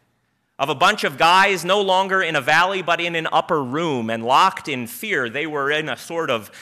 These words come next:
living death, don't you think? And then the Lord came and stood among them, just like Ezekiel stood among those dry bones, and the Lord breathed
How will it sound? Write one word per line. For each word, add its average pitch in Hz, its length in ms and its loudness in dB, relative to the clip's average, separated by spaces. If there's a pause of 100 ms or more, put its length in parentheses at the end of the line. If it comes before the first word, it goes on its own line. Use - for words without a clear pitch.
(180)
living 151 420 -2
death, 143 400 2
don't 123 240 -6
you 120 80 -8
think? 143 520 -10
And 127 260 -4
then 175 320 0
the 143 100 0
Lord 139 380 0
came 127 460 -4 (360)
and 110 200 -4
stood - 280 0
among 143 300 4
them, 113 220 -4
just 185 320 0
like 170 480 0
Ezekiel 135 680 -4 (340)
stood 208 300 0
among 175 320 4
those 143 300 0
dry 143 420 4
bones, 123 560 0
and 120 100 -6
the 117 80 -4
Lord 156 500 0 (280)
breathed 127 720 -8